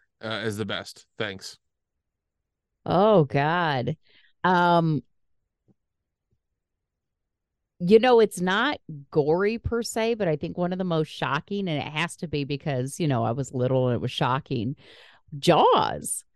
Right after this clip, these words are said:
Speaker 2: I mean, fucking the entire movie Jaws was just terrifying as a child.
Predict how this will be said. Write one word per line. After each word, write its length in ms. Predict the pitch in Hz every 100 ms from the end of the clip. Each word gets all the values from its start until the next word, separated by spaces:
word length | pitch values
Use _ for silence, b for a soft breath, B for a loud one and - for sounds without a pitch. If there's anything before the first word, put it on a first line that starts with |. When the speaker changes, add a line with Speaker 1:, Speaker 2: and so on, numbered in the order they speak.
| _ _ -
Speaker 2:
I 120 | 214
mean, 380 | 220 226 214 185 - -
fucking 360 | 233 247 254
the 140 | 233 208
entire 440 | 180 - 185 240
movie 400 | 240 202 226 240
Jaws 760 | 143 - 143 175 240 135 101 -
was 180 | 156 143
just 380 | 160 147 -
terrifying 840 | - 175 156 302 - 170 143 131 131
as 180 | 131 139
a 60 |
child. 640 | 131 147 120 95 - -